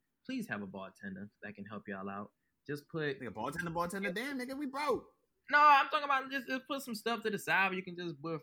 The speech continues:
Speaker 1: do it for everybody. Get some ingredients. So you got your tequila, you got your blue agave, and you got a lime. Put that both in there. Put a little splash of lime. Put a little dip of blue agave with some tequila. That's a shot. You will be so happy after that.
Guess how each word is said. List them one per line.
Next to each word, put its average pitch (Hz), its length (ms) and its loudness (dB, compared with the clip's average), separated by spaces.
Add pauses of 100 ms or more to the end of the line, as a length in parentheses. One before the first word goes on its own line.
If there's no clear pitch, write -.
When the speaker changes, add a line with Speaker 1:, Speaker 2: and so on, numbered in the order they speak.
(100)
Speaker 1:
do 160 120 -2
it 139 60 -4
for 147 80 -6
everybody. 131 380 2
Get 139 160 -4
some 139 100 -4
ingredients. 123 480 -2
So 120 80 -8
you 123 120 -4
got 165 220 -4
your - 80 -18 (120)
tequila, 107 360 -6 (320)
you 110 80 -8
got 131 200 -4
your 110 80 -12
blue 120 240 -4
agave, 104 540 -6 (320)
and 107 160 -6
you 113 140 -4
got 104 400 -4 (280)
a 98 60 -8
lime. 110 260 -6 (1040)
Put 135 180 -4
that 139 180 -2
both 127 280 -4
in 123 200 -4
there. 107 300 -2 (260)
Put 151 100 -4
a - 20 -2
little 139 180 -2
splash 135 440 -6
of 143 60 -8
lime. 113 400 -12 (340)
Put 123 100 -6
a 117 40 -4
little 110 180 -4
dip 113 320 -6
of 127 160 -4
blue 117 160 -6
agave 107 480 -8
with 98 100 -20
some - 120 -20 (100)
tequila. 123 360 -6 (500)
That's 117 180 -10
a 107 60 -14
shot. 104 280 -8 (240)
You 127 160 -8
will 123 220 -8
be 120 480 -8 (460)
so 269 220 8
happy 165 380 6
after 117 240 -6
that. 104 160 -8